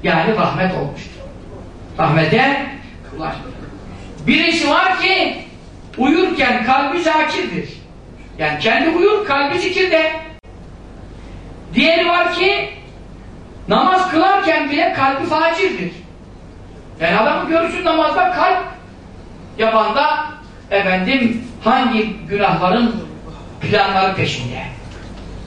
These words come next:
Bu yüzden Allah dostları ne demişler?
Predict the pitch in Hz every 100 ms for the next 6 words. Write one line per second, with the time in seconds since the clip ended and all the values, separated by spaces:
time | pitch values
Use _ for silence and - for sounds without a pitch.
0 | - - - - - - - - - 208
1 | 196 226 240 220 - - - - 160 175
2 | 202 196 185 180 185 185 196 165 143 220
3 | 285 285